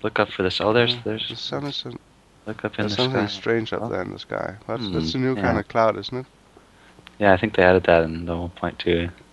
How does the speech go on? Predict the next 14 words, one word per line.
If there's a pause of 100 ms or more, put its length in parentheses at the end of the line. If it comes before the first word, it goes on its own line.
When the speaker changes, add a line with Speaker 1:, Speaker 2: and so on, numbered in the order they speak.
Speaker 2:
Oh,
Speaker 1:
the
Speaker 2:
okay.
Speaker 1:
two
fifty-six
height
and
all
those (300)
Speaker 2:
That
looks
weird.
Speaker 1:
things. (220)
Yeah.